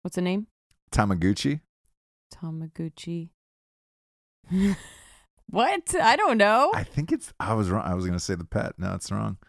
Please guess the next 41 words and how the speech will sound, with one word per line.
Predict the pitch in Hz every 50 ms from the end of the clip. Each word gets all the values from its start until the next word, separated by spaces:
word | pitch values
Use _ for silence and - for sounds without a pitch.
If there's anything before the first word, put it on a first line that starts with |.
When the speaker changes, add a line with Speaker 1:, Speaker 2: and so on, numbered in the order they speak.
| _ _ _
Speaker 1:
It's | - - -
egg? | 156 180 202 233 - - _ _ _ -
Speaker 2:
Egg | 87 98 110
in | 120
the | 117 110
watch. | 101 85 92 110 131 117 - - - - - - - _ _ _ _ _ _ _ _ _ _ _ _ _ _ _ _ _ _ _ _
Egg | - 101 117 123
in | 135 123
the | 90
fucking | 78 - - - 110 104 - 104 95 92
watch. | 95 104 95 78 - - - - - - _ _ _ - -
Speaker 1:
Okay. | 147 180 202 196 202 196 202 202 202 180 202 - _ _ - -
Anyways. | - 175 190 226 220 196 185 180 185 190 - - _ _ _ _ _ _ _ _
Speaker 2:
Yeah. | - 78 82 101 113 104 82 73 - - _
Speaker 1:
Let's | - 180 -
keep | - 214 180
Speaker 2:
Did | 101 120
Speaker 1:
this | 127 143
Speaker 2:
you | 214 220
have | 185 180 214 190
Speaker 1:
train |
Speaker 2:
that | 233 240
as | 247 233
a | 233
kid? | - - 370 359 285 - - - - - - - -
Speaker 1:
No, | 202 180 175 165
I | 156 156
don't | 151 156 156
know | 151 151
what | 151 143
that | - 151 147
is. | 139 135 - - - - _ _ _ _ _ _ _ _ _ _ _ -
Speaker 2:
It | - 117
was, | 120 131 131 123 117 120
uh, | 147 143 139 139 143 143 143 143 143 143 139 - - - - - -
it | -
was | 156 151
that | 151 165 131
fucking | 131 - - 180 165 - 180 170
little | 170 165 160
keychain. | 151 - - 160 151 - - 98 76 71 -